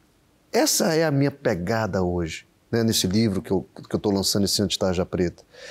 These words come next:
É o alerta pra sociedade, é um chamado à reflexão. Até quando nós vamos continuar buscando sedativos pra dar conta de viver? É permitido nós sentirmos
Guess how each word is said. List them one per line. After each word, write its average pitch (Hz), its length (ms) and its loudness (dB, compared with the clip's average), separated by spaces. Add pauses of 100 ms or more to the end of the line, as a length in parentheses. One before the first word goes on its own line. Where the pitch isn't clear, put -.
(120)
É - 40 0
o 147 120 2
alerta 143 720 0
pra 90 160 -4
sociedade, 90 560 -4
é - 20 2
um 147 160 2
chamado 139 540 -2
à 139 40 0
reflexão. 131 880 0 (440)
Até 175 240 -2
quando 160 500 2
nós 127 220 0
vamos 135 280 2
continuar 104 800 0 (400)
buscando 123 800 0 (340)
sedativos 147 720 0
pra 151 120 -2
dar 123 120 0
conta 147 280 -2
de 135 100 -2
viver? 127 480 -2 (2250)
É 151 100 0
permitido 160 1000 2
nós 120 320 2
sentirmos 135 800 0